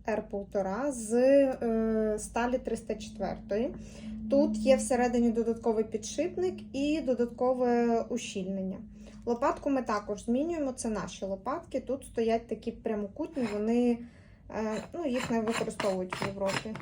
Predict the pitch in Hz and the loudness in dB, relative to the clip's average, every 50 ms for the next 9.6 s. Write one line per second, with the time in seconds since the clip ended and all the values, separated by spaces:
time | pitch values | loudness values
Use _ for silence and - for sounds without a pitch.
0 | - 240 240 226 226 233 233 226 226 220 220 226 226 - 220 - - 214 196 196 | -6 -6 -2 0 2 2 4 4 4 4 2 0 0 -4 -6 -6 -6 -6 -4 -4
1 | 180 180 190 185 185 - - - 226 - - - - - - - - 220 214 196 | -4 -4 -6 -6 -8 -10 -10 -10 -12 -14 -16 -18 -20 -20 -18 -8 -4 -2 0 0
2 | 196 196 - - - 196 196 202 214 240 240 - 302 320 311 294 277 277 - - | 0 -2 -4 -4 -2 -2 -2 -2 -6 -8 -8 -10 -12 -12 -10 -10 -10 -10 -12 -14
3 | - 277 262 254 254 254 262 254 254 254 - - - 277 240 - - - - - | -12 -10 -10 -8 -8 -8 -10 -10 -12 -12 -14 -16 -16 -16 -16 -18 -20 -20 -20 -14
4 | - 277 285 - 302 277 269 - - - - - - - - - - - - - | -12 -12 -12 -10 -10 -12 -12 -12 -16 -18 -20 -20 -20 -20 -20 -20 -20 -20 -20 -20
5 | - - - - - - - - - - - - - - - 196 202 226 - - | -20 -20 -20 -20 -20 -20 -20 -18 -18 -18 -18 -18 -18 -16 -14 -12 -12 -12 -10 -8
6 | 226 220 220 220 - 226 220 220 208 226 220 220 226 214 208 220 - 240 269 311 | -8 -8 -8 -6 -6 -6 -6 -6 -6 -6 -6 -6 -6 -8 -8 -8 -8 -8 -8 -8
7 | 320 320 302 311 294 - - - - 220 226 - - - - 254 254 - - - | -8 -8 -10 -10 -12 -16 -16 -16 -14 -14 -14 -14 -18 -16 -6 -4 -2 0 0 0
8 | - - - - - - - - - - - - - - - - - - - 226 | -2 -2 -6 -14 -16 -16 -16 -18 -16 -10 -8 -8 -8 -8 -10 -18 -20 -18 -12 -10
9 | 220 214 - - - 233 233 233 - - 240 | -10 -10 -10 -8 -8 -8 -8 -8 -8 -10 -10